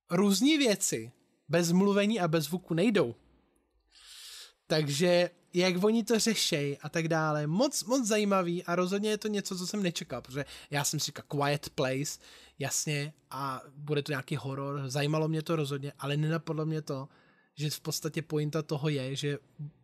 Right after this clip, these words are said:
oni skoro nemluví a je to výborně, si myslím, že zahraný, protože,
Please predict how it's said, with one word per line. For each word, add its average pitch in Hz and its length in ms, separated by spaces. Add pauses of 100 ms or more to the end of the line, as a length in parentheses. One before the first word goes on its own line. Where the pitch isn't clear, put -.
(120)
oni 165 200
skoro 170 380
nemluví 170 580 (140)
a 147 100
je 160 140
to 156 260 (440)
výborně, 202 520
si - 140
myslím, 185 320
že 185 120
zahraný, 165 600 (480)
protože, 196 460